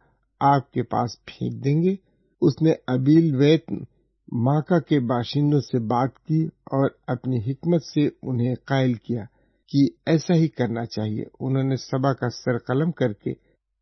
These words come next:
یوآب کے پاس پھینک دیا۔ تب یوآب نے نرسنگا بجا کر شہر کو چھوڑنے کا حکم دیا اور تمام فوجی اپنے اپنے گھر واپس چلے گئے۔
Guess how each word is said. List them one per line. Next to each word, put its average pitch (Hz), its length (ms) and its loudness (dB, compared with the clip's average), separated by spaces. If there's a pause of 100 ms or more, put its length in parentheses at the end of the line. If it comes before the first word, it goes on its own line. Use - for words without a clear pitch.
یوآب 156 500 4
کے 143 140 2
پاس 127 380 0
پھینک 117 340 -2
دیا۔ 110 160 -2 (520)
تب 151 180 4
یوآب 135 400 4
نے 135 140 0
نرسنگا 127 560 -2
بجا 120 360 -2
کر 131 160 -4
شہر 120 320 -4
کو 123 180 -6
چھوڑنے 127 480 -2
کا 143 120 -10 (140)
حکم 147 280 -4
دیا 131 180 0 (520)
اور 147 160 0
تمام 143 480 2
فوجی 135 460 0 (260)
اپنے 135 340 -2
اپنے 123 280 -4
گھر 113 220 -4
واپس 117 360 -6 (160)
چلے 123 280 -2
گئے۔ 104 100 -8